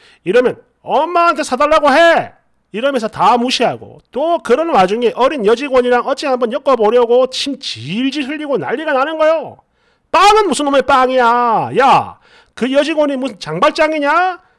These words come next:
겨우 빵 한 덩어리 얻어먹고 너랑 꽁파가 되게? 그런 애가 하나 있었죠.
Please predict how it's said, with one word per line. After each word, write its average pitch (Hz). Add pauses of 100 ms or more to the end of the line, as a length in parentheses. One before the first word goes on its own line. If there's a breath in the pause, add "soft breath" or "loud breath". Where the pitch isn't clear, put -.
(120 soft breath)
겨우 226
빵 311
한 247
덩어리 285
얻어먹고 269
너랑 254
꽁파가 269
되게? 254 (320)
그런 240
애가 202
하나 196
있었죠. 202